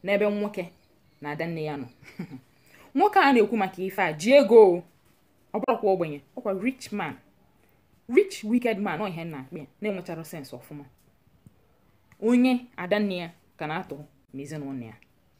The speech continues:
Almost forty-eight years. Mana ifugonu ka omume ya dị. Na amaka m ife, abụrụ na mmadụ etogo.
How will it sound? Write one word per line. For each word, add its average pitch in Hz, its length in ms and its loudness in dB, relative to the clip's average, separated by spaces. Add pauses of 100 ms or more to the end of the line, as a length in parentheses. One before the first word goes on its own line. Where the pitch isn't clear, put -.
(880)
Almost 269 340 6
forty-eight 196 460 -2
years. 160 580 -4 (1500)
Mana 165 160 -10
ifugonu 165 340 -10
ka 135 100 -14
omume 139 280 -12
ya 147 120 -8
dị. 127 120 -14 (500)
Na 185 120 -6
amaka 247 240 0
m 233 80 2
ife, 208 200 -4 (420)
abụrụ 175 320 -4
na 156 60 -10
mmadụ 151 240 -12
etogo. 131 300 -16